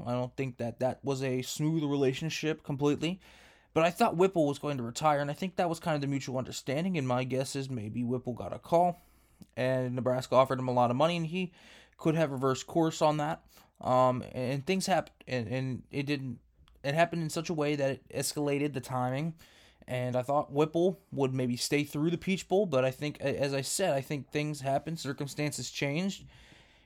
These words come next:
and it caused an escalation to where Narduzzi and Whipple thought it would be better if Whipple went to Nebraska immediately to recruit potentially more for Nebraska, and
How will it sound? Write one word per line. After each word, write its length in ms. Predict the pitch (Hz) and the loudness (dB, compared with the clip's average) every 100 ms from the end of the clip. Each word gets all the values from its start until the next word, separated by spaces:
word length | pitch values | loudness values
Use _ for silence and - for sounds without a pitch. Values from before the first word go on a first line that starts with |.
| - | -4
and 260 | 139 143 143 | 0 0 0
it 200 | - - | -4 -4
caused 640 | - 190 190 160 - - | 2 4 4 4 0 -2
an 140 | 143 | -4
escalation 920 | 139 156 156 - 143 147 185 - 135 127 | -2 -2 -2 -2 0 2 2 0 -2 -4
to 120 | - | -4
where 220 | 131 131 | -2 0
Narduzzi 580 | 127 131 143 180 151 151 147 - - | 0 0 0 -2 -2 -6 -8 -20 -8
and 540 | 135 131 127 127 123 - _ _ _ | -2 0 -2 -2 -6 -10 _ _ _
Whipple 340 | - 147 151 160 | -4 -2 0 2
thought 260 | - 135 | 6 6
it 60 | 143 | 4
would 140 | 135 | 0
be 80 | 135 | -2
better 420 | 131 127 131 160 | 0 0 0 0
if 300 | 143 123 - _ _ _ _ _ _ | -2 -4 -6 _ _ _ _ _ _
Whipple 300 | 113 120 147 | -4 0 0
went 200 | 131 131 | 2 0
to 60 | 151 | -2
Nebraska 520 | 151 156 165 - 175 | -2 -2 -2 -2 0
immediately 600 | 175 135 127 90 131 156 - - _ - | 0 2 0 0 -2 -4 -8 -20 _ -6
to 140 | 131 | -4
recruit 480 | 85 - 139 131 139 | -4 -6 -4 -2 -4
potentially 500 | 147 160 147 151 156 | -2 0 0 0 0
more 380 | 165 165 180 196 - | 2 4 2 0 -2
for 160 | 160 | 0
Nebraska, 720 | 165 175 170 160 156 165 190 - - | 2 4 4 4 4 2 2 0 -10
and 320 | - 127 127 | -4 -2 -2